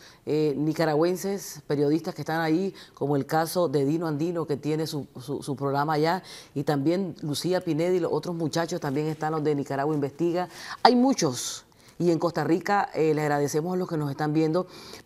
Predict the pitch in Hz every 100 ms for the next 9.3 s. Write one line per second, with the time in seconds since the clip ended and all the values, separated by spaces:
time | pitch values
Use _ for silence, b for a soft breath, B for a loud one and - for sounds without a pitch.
0 | - 214 240 247 175 170 175 165 170 175
1 | 208 - 175 196 254 196 151 139 131 139
2 | 151 156 143 135 B B - 156 147 170
3 | 180 214 170 170 196 190 170 151 165 170
4 | 165 175 180 175 139 165 170 160 180 185
5 | 185 B B B B - 151 156 160 156
6 | 156 151 170 190 175 180 180 175 156 170
7 | 180 175 156 156 185 175 175 160 165 160
8 | 185 170 B B 147 160 185 190 190 202
9 | 214 220 -